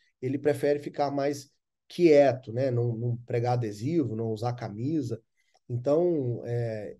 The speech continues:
esse fenômeno afeta as eleições porque ele, por um lado, é, inibe um conjunto de pessoas, né, da participação política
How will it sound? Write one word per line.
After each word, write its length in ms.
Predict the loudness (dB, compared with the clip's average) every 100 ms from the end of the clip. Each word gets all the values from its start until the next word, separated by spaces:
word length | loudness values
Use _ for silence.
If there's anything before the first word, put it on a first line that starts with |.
| _
esse 220 | -10 -10 -6
fenômeno 560 | -4 0 0 0 -2
afeta 380 | -2 -2 -2 -2
as 80 | -2
eleições 600 | -4 -4 -4 -2 -2 -4 _
porque 240 | -16 -4
ele, 100 | -4
por 180 | -2 -2
um 120 | 2
lado, 600 | 2 2 0 -6 -14 -14 -16 _ _ _ _ _ _ -4
é, 340 | 0 2 0
inibe 920 | -2 0 2 0 0 -2 -2 -2 -4 -6
um 160 | -8
conjunto 500 | -4 -4 -4 -4 -6
de 100 | -10
pessoas, 560 | -8 -8 -6 -4 -4 -4
né, 180 | -6 -4
da 120 | -4
participação 800 | -6 -6 -6 -2 -2 0 -2 -2
política 560 | -2 -4 -4 -6 -12